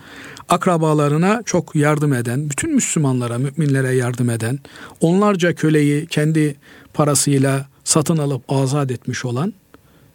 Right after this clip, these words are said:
büyük bir insan. Öyle ki Hazreti Peygamber sallallahu aleyhi ve sellem Efendimiz onun hakkında buyuruyor ki, "Ebu Bekir'in imanı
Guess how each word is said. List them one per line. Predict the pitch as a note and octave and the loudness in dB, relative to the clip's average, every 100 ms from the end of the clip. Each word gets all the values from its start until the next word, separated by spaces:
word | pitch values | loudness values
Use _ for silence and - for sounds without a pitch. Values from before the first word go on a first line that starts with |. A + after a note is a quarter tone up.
| - | 0
büyük | E3 F#3+ - | 0 0 -2
bir | A2+ - - _ _ _ - | -2 -4 -8 _ _ _ -4
insan. | C3 A#2 - G3 - _ - - - | -2 0 0 -2 -4 _ -20 -18 0
Öyle | D3 E3+ G3+ | 2 4 2
ki | F3+ | 2
Hazreti | D#3 D#3 - | 2 0 0
Peygamber | D3+ D#3 C#3+ | 0 2 0
sallallahu | C#3 D3 C#3 C#3 D3 C#3 | 0 0 2 2 2 0
aleyhi | C#3 C3+ C#3 | 0 0 0
ve | C3 | 0
sellem | C#3 C#3 C#3 | 0 2 0
Efendimiz | C3 C#3 C3+ C3+ C#3 | 0 0 0 0 0
onun | C#3+ | 2
hakkında | C3+ C3 C#3+ C3+ C3 | 0 0 0 0 2
buyuruyor | C#3+ E3 G#3+ | 0 2 0
ki, | - E3 G#3 - - - - - - | 0 0 -2 -8 -20 -20 -20 -12 0
"Ebu | D3+ D#3+ D#3 | 2 2 0
Bekir'in | D3 F#3 F3+ | -2 0 0
imanı | C3+ D3 C#3+ C#3 C#3+ C#3+ B2 | 2 2 2 2 2 0 -2